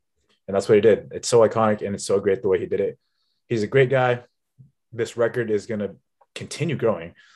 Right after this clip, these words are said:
'cause Steph still has years and years and years to play. He's not like this explosive guy like Vince Carter. Like,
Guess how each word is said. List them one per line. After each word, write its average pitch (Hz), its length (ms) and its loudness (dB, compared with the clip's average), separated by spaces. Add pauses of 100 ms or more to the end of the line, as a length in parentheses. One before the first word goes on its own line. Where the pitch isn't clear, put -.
(160)
'cause 113 160 2
Steph 131 260 2
still - 280 0
has 90 200 2
years 98 220 2
and 95 80 -6
years 92 160 -2
and 87 80 -10
years 90 160 -4
to - 80 -8
play. 87 300 -2 (420)
He's 104 140 -2
not 113 120 2
like 101 180 0
this 98 200 0
explosive 98 440 -2
guy 101 140 2
like 90 140 -4
Vince 92 160 -8
Carter. 90 280 -2
Like, 87 180 -6